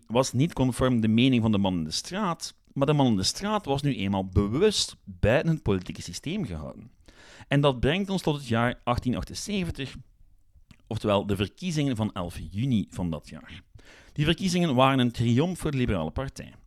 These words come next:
Men behaalde een ruime meerderheid in de Kamer en in de Senaat. En waarom was men in staat om dat te doen? Wel, de invoering van iets gloednieuws, namelijk het kiesgeheim. Ja, lijkt vanzelfsprekend voor ons vandaag de dag,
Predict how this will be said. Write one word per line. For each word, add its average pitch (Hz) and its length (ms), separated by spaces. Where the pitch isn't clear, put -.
Men 98 140
behaalde 104 380
een 85 220
ruime 117 260
meerderheid 120 640
in 85 100
de 76 80
Kamer 135 460
en 87 140
in 80 80
de 78 80
Senaat. - 640
En 92 340
waarom 90 880
was - 320
men 87 220
in 85 120
staat 135 360
om 113 60
dat 82 100
te 92 100
doen? 233 560
Wel, 120 440
de - 160
invoering 170 440
van 131 100
iets 139 140
gloednieuws, 170 640
namelijk 117 440
het 104 240
kiesgeheim. 98 800
Ja, - 240
lijkt 135 340
vanzelfsprekend 147 680
voor - 80
ons 131 200
vandaag 92 280
de 107 80
dag, 202 340